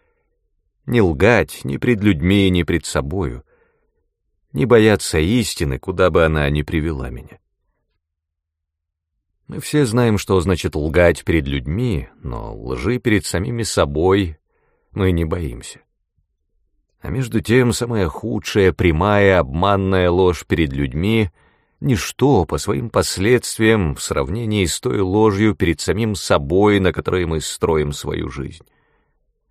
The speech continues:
Вот той-то ложью нужно не лгать, чтобы быть в состоянии ответить на вопрос, что делать. И в самом деле, как же ответить на вопрос, что делать,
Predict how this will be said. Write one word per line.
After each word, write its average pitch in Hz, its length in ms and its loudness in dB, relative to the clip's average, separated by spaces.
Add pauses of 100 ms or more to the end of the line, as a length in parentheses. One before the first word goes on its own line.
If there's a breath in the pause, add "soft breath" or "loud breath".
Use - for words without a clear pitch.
(500)
Вот 110 200 -6 (100)
той-то 123 420 6
ложью 90 460 4
нужно 76 320 -2
не 67 120 -4
лгать, 60 360 -12
чтобы 64 320 -12
быть 65 160 -8
в - 80 -16
состоянии 95 1000 2 (280)
ответить 98 520 0
на 90 100 0
вопрос, 76 380 -2
что - 240 -12
делать. 62 420 -14 (1600)
И 73 100 0
в 76 80 -4
самом 123 320 0
деле, 104 360 0
как 117 300 -8
же 113 120 4
ответить 113 460 0
на 101 100 2
вопрос, 104 400 2
что - 300 -2
делать, 85 560 -2